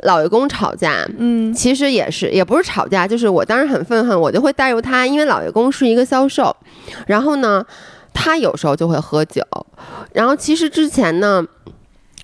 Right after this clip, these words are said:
Speaker 1: 他老说我特别理想化，
Speaker 2: 嗯。
Speaker 1: 这个问题我们之前就讨论过，但在那天在车上，我们俩就又一次把这个话题翻出来了。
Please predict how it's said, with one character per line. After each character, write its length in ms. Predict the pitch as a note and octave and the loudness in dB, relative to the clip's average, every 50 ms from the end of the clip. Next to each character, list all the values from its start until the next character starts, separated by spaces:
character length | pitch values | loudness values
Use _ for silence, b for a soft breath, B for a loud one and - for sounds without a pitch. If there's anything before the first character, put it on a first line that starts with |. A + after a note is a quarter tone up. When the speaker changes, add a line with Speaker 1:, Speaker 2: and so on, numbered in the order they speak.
| - - | -4 -2
Speaker 1:
他 200 | - D#4+ C#4+ C#4+ | 0 2 2 2
老 200 | C4+ F3+ - - | 0 0 -2 -4
说 220 | - - F#3+ G#3 | 0 0 2 2
我 160 | G#3+ D3+ - | 2 0 -2
特 180 | - - - G#3+ | -2 -2 0 0
别 120 | G#3 G#3+ A#3 | 2 0 0
理 220 | G3+ E3+ D3 F3+ | -2 -4 -6 -4
想 180 | G#3 - D#3+ - | -2 -2 -2 -2
化， 320 | - D#3 - D3+ A2 - - - - - - | -6 -8 -6 -4 -4 -6 -6 -10 -20 -20 -6
Speaker 2:
嗯。 80 | - | 0
Speaker 1:
这 140 | G#3+ D#4 D#4 | 2 2 4
个 100 | A3+ A#3+ | 4 2
问 180 | G#3+ B3 D#4 C4 | 2 2 0 0
题 120 | - A#3 B3+ | 0 0 0
我 80 | B3+ E3+ | 0 0
们 100 | - - | 0 -2
之 160 | - C#4 D4 | -2 -4 -2
前 240 | C#4 - A#3 C3 D3+ | 0 0 -2 0 0
就 120 | A3+ B3 | -2 -2
讨 260 | A#3 - - - - - | -2 -4 -6 -4 -4 -2
论 220 | - G2+ D3 D#3+ | 0 0 0 0
过， 140 | D#3 E3 D3+ | 2 0 0
但 220 | D#3 G3+ A3+ A#3 B3 | 0 0 0 0 0
在 180 | A#3+ A#3+ A#3 A#3+ | 0 0 0 0
那 220 | A#3+ D4 D4 A3+ | 2 2 0 0
天 220 | G#3+ - C4 A#3 A#3 | 0 0 -2 0 0
在 140 | A3+ G#3 F#3+ | 0 -2 -2
车 300 | - - - C4 A#3+ C4 | -4 -2 0 0 0 2
上， 180 | B3+ F#3+ D3 | 0 0 0
我 80 | C3+ D#3 | 0 0
们 60 | F#3+ | -2
俩 140 | G3+ C#3+ E2+ | -2 -2 0
就 100 | A2 E3 | 0 0
又 180 | A#3 C#4 A#3 | 2 2 2
一 60 | F3+ F3+ | 2 0
次 120 | - - | -4 -4
把 140 | - C3 - | -6 -6 -4
这 100 | - D#3+ | -2 -2
个 80 | E3 | -2
话 220 | G3+ A3 A3+ G3 G3+ | 0 0 -2 -2 -2
题 120 | G#3 A3 | -4 -8
翻 300 | A3+ - - C#4 D4+ D4 | -6 -2 -2 -2 -2 0
出 100 | D4 C#4 | -2 -2
来 180 | G#3 - - G#1 | -2 -2 -2 -4
了。 140 | - - | -4 -4